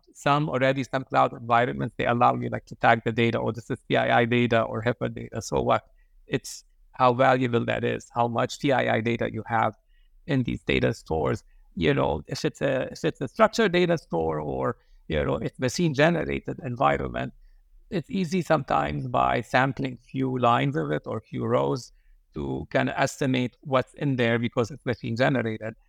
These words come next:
But if it's not machine generated and it is m-, multiple contributors created that data store with information gathered from multiple sources, then this is where it's important to, like, really scan it in details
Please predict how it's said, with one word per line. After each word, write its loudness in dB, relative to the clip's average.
But 2
if -6
it's -10
not 6
machine 0
generated -2
and -8
it -10
is -6
m-, -10
multiple 2
contributors -4
created -2
that 0
data 0
store -6
with 2
information 0
gathered 2
from 0
multiple -6
sources, -6
then 2
this -2
is -2
where 4
it's -2
important -2
to, -2
like, -2
really -2
scan 0
it -4
in -8
details 0